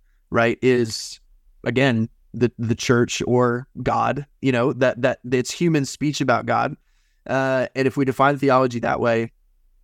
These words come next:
um, particularly in fundamentalist spaces, it, it can become, if it's, if it's not careful, it can be calcify, right, into this kind of insular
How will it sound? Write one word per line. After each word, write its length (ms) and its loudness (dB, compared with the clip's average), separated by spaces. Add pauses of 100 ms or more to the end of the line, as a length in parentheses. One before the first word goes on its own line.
(260)
um, 380 0 (560)
particularly 560 2
in 80 0
fundamentalist 560 0
spaces, 600 -6 (500)
it, 300 0 (240)
it 220 2
can 160 4
become, 600 0
if 160 -2
it's, 320 -4
if 120 -4
it's 120 -2
not 140 0
careful, 180 2
it 80 -2
can 140 -2
be 80 -4
calcify, 840 -2 (140)
right, 240 0
into 240 0
this 180 0
kind 220 -2
of 80 -10
insular 800 0